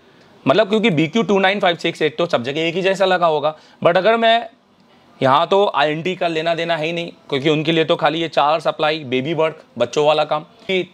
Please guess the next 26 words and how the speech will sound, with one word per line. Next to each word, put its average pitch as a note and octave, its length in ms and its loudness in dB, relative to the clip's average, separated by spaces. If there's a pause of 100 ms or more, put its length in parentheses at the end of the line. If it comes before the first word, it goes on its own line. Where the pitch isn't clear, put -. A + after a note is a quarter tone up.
(120)
अच्छा F3+ 200 -2
टीचर D3 320 0
है C#3 80 -2
ना, D3+ 220 -6 (100)
वो D3 120 0
कभी E3+ 400 0 (760)
आप C3 140 6
देखेंगे D3+ 360 2
तो D#3 100 -2
बोर्नियो D#3 360 0
से D#3 120 -2
नहीं D3+ 100 -2
पढ़ाएगा, F#2 440 -4 (500)
हाँ, C#3+ 300 -2 (540)
स्कीमेटिक D3 500 0
से E3 400 0
नहीं D#3 160 2
पढ़ाएगा, G2 440 0 (140)
वो C3 120 4
अपना D#3+ 280 2
ही F3 380 -2
एक C#3 220 -2
अलग D3+ 220 0
ट्रेसिंग C#3+ 380 -2
वे B2+ 140 0
दिखाएगा, F#2 480 -6